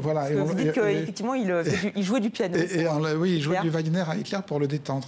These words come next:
Speaker 1: Il, il, il avait aussi des, des, des rapports personnels. Et donc, comme aujourd'hui, euh, et, et donc, par exemple, un de ses, un de ses coups les plus fumants, c'est d'organiser une interview de Hitler au New York Times en juillet trente-trois.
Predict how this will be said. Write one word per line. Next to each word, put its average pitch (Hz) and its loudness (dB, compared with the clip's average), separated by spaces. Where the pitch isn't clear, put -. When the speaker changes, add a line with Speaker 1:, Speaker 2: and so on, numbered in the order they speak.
Speaker 1:
Il, 120 -4
il, 139 -2
il 135 0
avait 131 0
aussi 147 0
des, 160 0
des, 135 0
des 127 -4
rapports 156 -2
personnels. 127 0
Et 185 2
donc, 254 4
comme 302 2
aujourd'hui, 302 4
euh, 151 0
et, 151 0
et 135 4
donc, 147 0
par 147 -2
exemple, 143 0
un 135 0
de 127 0
ses, 131 0
un 143 -2
de 139 -2
ses 143 0
coups 175 -2
les 135 2
plus 135 -6
fumants, 151 0
c'est 151 -2
d'organiser 131 0
une 135 2
interview 131 -2
de 123 -2
Hitler 131 -2
au 117 -6
New 120 -2
York 117 -4
Times 196 2
en 151 2
juillet 156 2
trente-trois. 151 -2